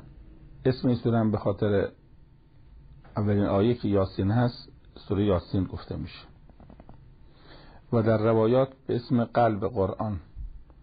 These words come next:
معرفی شده و طبق معمول سوره‌های مکی بیشترش راجع به عقایده.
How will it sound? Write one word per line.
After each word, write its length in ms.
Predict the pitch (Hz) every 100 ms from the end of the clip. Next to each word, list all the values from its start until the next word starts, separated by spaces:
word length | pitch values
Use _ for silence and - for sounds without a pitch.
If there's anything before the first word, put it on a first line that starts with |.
| - - - -
معرفی 400 | 117 107 107 123
شده 340 | 123 139 135 127
و 140 | 113
طبق 240 | 101 131
معمول 420 | 123 120 113 123 131
سوره‌های 720 | - 104 104 104 101 98 104 - - - - - - -
مکی 380 | 104 98 - 127
بیشترش 540 | 120 98 - 120 117
راجع 220 | 101 98
به 100 | 110
عقایده. 460 | - 95 71 62